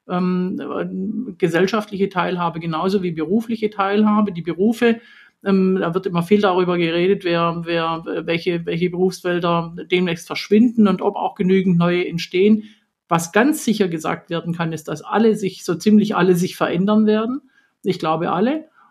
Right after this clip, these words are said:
Und, ähm, diese Veränderung muss auch, äh, bewältigt werden von, von Menschen, auch von Menschen, die schon vom Lernen so ein Stück weit, äh, entfernt sind, weil die Schule lange her ist. Und da müssen wir,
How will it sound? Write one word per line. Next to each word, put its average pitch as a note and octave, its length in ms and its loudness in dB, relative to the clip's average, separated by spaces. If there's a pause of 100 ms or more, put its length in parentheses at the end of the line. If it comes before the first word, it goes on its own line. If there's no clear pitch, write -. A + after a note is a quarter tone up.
Und, G3 280 2
ähm, F#3 260 2
diese F#3+ 220 2
Veränderung G3 560 2
muss G3+ 200 2
auch, F3 380 -4
äh, F3 180 -2
bewältigt D#3+ 600 0
werden D#3 280 -6
von, D#3 360 -8
von D#3+ 400 -4
Menschen, F#3+ 480 0
auch E3+ 300 -4
von F3 100 -2
Menschen, F3+ 340 0
die F3+ 280 0
schon F3 360 0
vom E3 460 -2
Lernen F#3+ 440 2
so F3+ 80 -4
ein E3+ 100 -2
Stück G#3 260 -6
weit, E3+ 320 -4
äh, D#3+ 200 -6
entfernt F#3+ 480 -2
sind, A3 180 2
weil F3 120 0
die E3 100 -8
Schule F3 260 -4
lange D#3+ 240 -2
her E3 260 -4
ist. - 220 -8 (340)
Und F3 160 0
da D3+ 60 2
müssen F#3+ 320 0
wir, F3 360 0